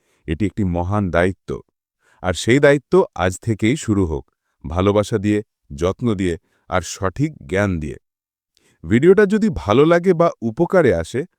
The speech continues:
তাহলে একটি লাইক দিয়ে জানিয়ে দিন। আর যদি কোনো প্রশ্ন থাকে,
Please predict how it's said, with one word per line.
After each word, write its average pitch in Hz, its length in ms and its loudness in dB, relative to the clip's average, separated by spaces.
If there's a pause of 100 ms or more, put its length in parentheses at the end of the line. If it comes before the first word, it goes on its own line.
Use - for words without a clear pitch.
(160)
তাহলে 123 280 0
একটি 151 200 -4
লাইক 107 400 2
দিয়ে 170 180 0
জানিয়ে 90 300 -2
দিন। 67 220 -16 (500)
আর 95 160 -2
যদি 120 180 2
কোনো 131 200 0
প্রশ্ন 156 360 -4
থাকে, 120 320 -6